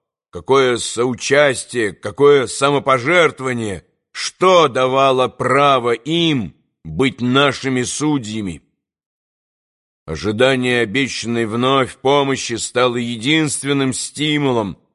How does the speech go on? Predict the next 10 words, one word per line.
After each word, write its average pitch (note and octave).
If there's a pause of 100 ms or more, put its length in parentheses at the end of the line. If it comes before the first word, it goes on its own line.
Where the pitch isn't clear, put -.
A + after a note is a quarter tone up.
(180)
всех - (160)
упований B2+
крымского A#2
правительства. G#2+ (720)
И E2
даже C3
уже B2
после B2+
одесской A#2+
эвакуации, A2